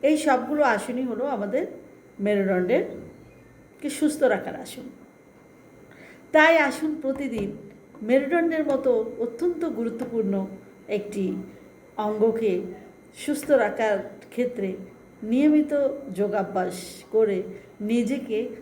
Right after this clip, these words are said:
সুস্থ রাখি এবং জয়ী হেলথ অ্যান্ড যোগা সেন্টারের সাথেই থাকি।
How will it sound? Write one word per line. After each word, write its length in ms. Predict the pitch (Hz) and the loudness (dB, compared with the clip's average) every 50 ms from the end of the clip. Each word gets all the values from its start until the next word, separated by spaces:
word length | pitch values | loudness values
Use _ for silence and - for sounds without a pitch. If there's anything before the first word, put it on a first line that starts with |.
| - - - - - | -16 -18 -16 -12 -8
সুস্থ 260 | - 214 - 220 - | -8 -6 -6 -4 -4
রাখি 400 | 208 - - - - - - - - - - - - - - - - - - - | -4 -4 -4 -6 -8 -10 -14 -14 -14 -16 -20 -20 -20 -20 -20 -20 -20 -16 -8 -4
এবং 320 | 220 226 226 262 254 254 | -2 0 2 2 0 0
জয়ী 420 | - 247 262 262 254 262 269 294 302 | 0 2 4 4 4 4 2 0 0
হেলথ 320 | 262 254 277 254 262 262 | 0 0 -2 -2 -2 0
অ্যান্ড 260 | - 277 277 277 269 269 - - - - - 254 262 | 0 0 0 0 -2 -6 -8 -12 -16 -10 -4 -2 0
যোগা 240 | 277 269 277 285 | 0 2 2 0
সেন্টারের 480 | 277 277 - 226 226 - 220 208 208 202 | 0 -2 -4 -4 -2 -2 0 0 0 -2
সাথেই 380 | 196 - 214 185 - - 175 170 | -2 -4 -4 -4 -4 -4 -6 -6
থাকি। 300 | - 170 170 - - | -6 -8 -12 -12 -14